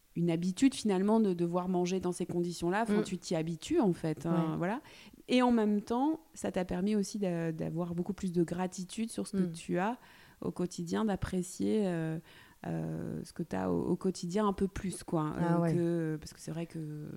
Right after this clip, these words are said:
Speaker 1: on, on se questionne plus là-dessus, sur le, l'eau ch-, l'eau qui coule du robinet,
Speaker 2: Mais oui.
Speaker 1: euh, genre de choses. C'est vrai que quand on n'a pas de, j'imagine que quand on doit, on n'a pas de quoi faire la vaisselle, par exemple, ça va être <laughs>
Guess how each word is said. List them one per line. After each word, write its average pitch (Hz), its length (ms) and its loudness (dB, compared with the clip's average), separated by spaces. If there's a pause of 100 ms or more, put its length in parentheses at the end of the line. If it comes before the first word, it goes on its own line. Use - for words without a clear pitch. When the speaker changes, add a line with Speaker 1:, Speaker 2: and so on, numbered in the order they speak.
(340)
Speaker 1:
on, - 60 -8
on 160 40 -6
se - 120 -14
questionne 156 380 -4
plus 151 220 -4
là-dessus, 160 460 -4
sur 185 160 -10
le, 156 200 -6
l'eau 165 280 -2
ch-, - 200 -14
l'eau 175 140 -4
qui - 160 -18
coule 180 200 -6
du 160 100 -6
robinet, 160 400 0
Speaker 2:
Mais 170 40 4
oui. 180 300 2
Speaker 1:
euh, 170 100 0
genre 160 180 -2
de 165 100 0
choses. 220 280 -4 (640)
C'est 180 100 -10
vrai 175 100 -4
que - 60 -12
quand - 180 -6
on 165 40 0
n'a 160 120 0
pas 175 180 -2
de, 160 540 -4
j'imagine 165 280 -4
que - 100 -20
quand - 140 -10
on - 20 -4
doit, 160 160 -4 (200)
on 156 40 -6
n'a 160 120 -6
pas 175 140 -6
de - 60 -16
quoi 185 160 4
faire 175 120 0
la 160 100 2
vaisselle, 202 340 0
par 180 140 -6
exemple, 190 300 -4
ça 180 60 0
va 180 160 0
être - 160 -8
<laughs> - 960 -6